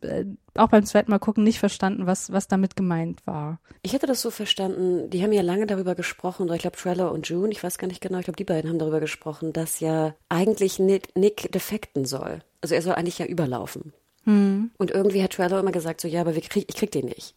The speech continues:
Speaker 2: Der geht nicht
Speaker 1: Mhm.
Speaker 2: ein auf unseren Deal." Jetzt, wo June verletzt wurde, dass also Nick jetzt doch, da er sie besuchen möchte im Krankenhaus, nachher auf den Deal eingeht und ihm Daten liefert, wo
Speaker 1: Mhm.
Speaker 2: ich nämlich kurzzeitig dachte, ob Trello den Angriff auf June selbst geplottet hat,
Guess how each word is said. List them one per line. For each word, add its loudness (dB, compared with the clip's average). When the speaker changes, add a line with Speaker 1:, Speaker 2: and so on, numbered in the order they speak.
Speaker 2:
Der 0
geht 6
nicht 6
Speaker 1:
Mhm. 2
Speaker 2:
ein -4
auf -8
unseren 2
Deal." -6
Jetzt, 2
wo 2
June 2
verletzt -2
wurde, 0
dass -2
also -4
Nick 0
jetzt 0
doch, -2
da 0
er 0
sie -2
besuchen -2
möchte -4
im -6
Krankenhaus, -4
nachher 0
auf -8
den 0
Deal 0
eingeht 2
und -4
ihm -2
Daten -2
liefert, -6
wo 4
Speaker 1:
Mhm. 4
Speaker 2:
ich 4
nämlich 4
kurzzeitig 0
dachte, -2
ob -8
Trello 2
den 4
Angriff 2
auf 2
June 6
selbst 2
geplottet -8
hat, -10